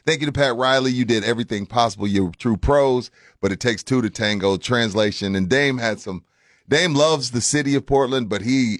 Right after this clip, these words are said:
is done with that organization. He hates them and how they did business. But I,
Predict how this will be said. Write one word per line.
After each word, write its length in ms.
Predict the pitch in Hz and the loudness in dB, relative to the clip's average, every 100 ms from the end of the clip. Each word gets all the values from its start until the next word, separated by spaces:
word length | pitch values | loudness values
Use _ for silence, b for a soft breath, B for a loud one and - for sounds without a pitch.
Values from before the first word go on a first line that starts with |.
| - | -2
is 180 | 95 80 | -2 0
done 260 | 104 110 | 0 2
with 120 | 107 101 | 0 2
that 160 | 101 | 2
organization. 840 | 98 101 90 87 95 107 - 107 95 | 4 2 0 -2 0 0 -2 -4 -2
He 160 | 110 | -2
hates 300 | 98 107 - - | 0 -2 -2 -2
them 260 | 107 101 | 0 0
and 100 | 90 | -2
how 140 | 90 90 | 0 0
they 140 | 92 87 | 0 0
did 260 | 92 87 | 0 -2
business. 360 | 82 95 90 90 | 0 -2 -2 -8
But 300 | 98 120 101 b b b b | -2 -2 -2 b b b b
I, 340 | 147 208 214 | 0 2 2